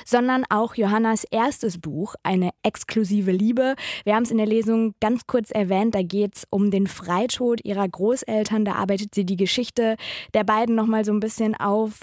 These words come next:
bis eben zu diesem Punkt, wo sie beide sich gemeinsam das Leben nehmen und es ist ein total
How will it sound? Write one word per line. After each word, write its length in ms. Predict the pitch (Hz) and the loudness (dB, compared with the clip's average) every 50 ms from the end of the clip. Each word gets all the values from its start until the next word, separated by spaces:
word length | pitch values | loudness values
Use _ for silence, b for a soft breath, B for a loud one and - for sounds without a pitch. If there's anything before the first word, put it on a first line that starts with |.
| - - | -8 -6
bis 420 | 190 175 165 214 220 226 220 - - | -6 -4 0 0 0 2 0 -2 -2
eben 220 | - 214 196 208 202 | 0 0 2 0 0
zu 100 | - 202 | 0 -4
diesem 260 | 208 202 180 196 190 | -4 -2 -2 -4 -4
Punkt, 400 | - 185 180 196 196 196 - - | -2 -2 0 0 0 -2 -2 -2
wo 100 | 185 185 | -2 0
sie 120 | 175 196 190 | 0 0 -2
beide 580 | - - 175 175 185 180 190 190 185 185 - - | 0 -2 0 0 2 2 2 0 0 -2 -4 -4
sich 240 | - - 170 - - | -4 -4 -4 -4 -2
gemeinsam 680 | - 170 165 160 180 190 196 185 190 180 175 180 180 B B B B B B | -2 0 0 2 2 0 2 2 0 0 2 0 0 B B B B B B
das 140 | - 185 - | -4 -2 0
Leben 420 | 196 214 220 240 247 214 226 220 208 | 2 2 2 2 2 2 2 2 2
nehmen 440 | 196 190 185 185 190 190 190 196 - | 2 2 2 2 2 0 0 -2 -2
und 240 | - 180 185 185 180 | -2 -2 -2 0 -2
es 140 | 190 180 - | -2 -4 -4
ist 340 | - - 190 180 - - - | -4 -4 -4 -4 -6 -6 -4
ein 240 | 190 185 185 185 185 B B B B B B | -2 0 0 0 0 B B B B B B
total 520 | - 190 185 190 196 196 202 202 196 214 | 0 0 0 2 0 2 2 2 0 -2